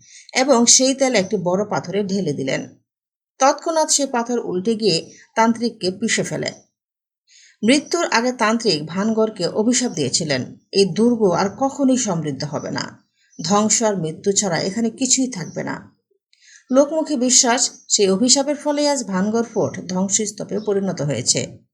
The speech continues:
আরেকটি কিংবদন্তি হলো, রত্নাবতী রাজকুমারীর মৃত্যু অস্বাভাবিকভাবেই ঘটেছিল। দুর্গ ধ্বংস হওয়ার কিছুদিন আগে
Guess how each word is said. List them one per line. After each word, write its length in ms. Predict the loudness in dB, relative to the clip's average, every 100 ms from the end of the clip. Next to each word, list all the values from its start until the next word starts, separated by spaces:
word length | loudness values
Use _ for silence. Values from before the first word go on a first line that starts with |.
| _ -20 -20 _ _ _ _ _ _ _ _ _ _ _ _ 2
আরেকটি 380 | 4 4 2 0
কিংবদন্তি 600 | 2 2 4 6 4 2
হলো, 480 | 2 2 2 0 -12 -20 0
রত্নাবতী 560 | 2 4 2 2 0 2
রাজকুমারীর 640 | 4 4 2 0 2 2
মৃত্যু 400 | 2 -2 -2 -4
অস্বাভাবিকভাবেই 1000 | -2 0 4 4 2 -2 -4 -4 -4 -2 -2
ঘটেছিল। 600 | -2 -4 -4 -4 -4 -8 -12 _ _ _ -6 2
দুর্গ 300 | 2 4 2
ধ্বংস 380 | 4 0 2 -2
হওয়ার 240 | 0 -4 -4
কিছুদিন 360 | -4 -2 0 -2 -2
আগে 440 | -2 -2 -4 -8